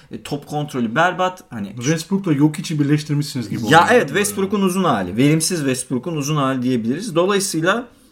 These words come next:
Speaker 1: e, bir kere bu ikisi yan yana oynamıyor. Yani kadro yapılanması zaten, kadro mühendisliği çok kötü ama Fizz değil de bunu düzeltmek için bir şey yapmadı. Devam edeyim.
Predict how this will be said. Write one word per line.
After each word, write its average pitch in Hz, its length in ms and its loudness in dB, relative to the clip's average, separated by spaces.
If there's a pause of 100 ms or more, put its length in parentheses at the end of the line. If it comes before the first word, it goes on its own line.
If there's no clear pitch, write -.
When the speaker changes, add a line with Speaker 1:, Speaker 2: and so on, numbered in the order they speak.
(180)
Speaker 1:
e, 127 300 0
bir 185 80 -2
kere 180 200 0
bu 190 80 0
ikisi 190 260 -4
yan 180 320 -2
yana 208 200 0
oynamıyor. 147 460 0 (320)
Yani 87 160 -12
kadro 147 320 2
yapılanması 147 540 -4
zaten, 143 320 -4
kadro 127 280 -6
mühendisliği 127 480 -2
çok 147 220 -6
kötü - 200 -8
ama 208 180 -2
Fizz 170 260 -2
değil 175 160 2
de 175 100 0
bunu 175 140 -2
düzeltmek 165 420 -2
için 190 200 -4
bir 170 60 -4
şey 160 140 -2
yapmadı. 104 380 -4
Devam 180 320 -2
edeyim. 170 300 -6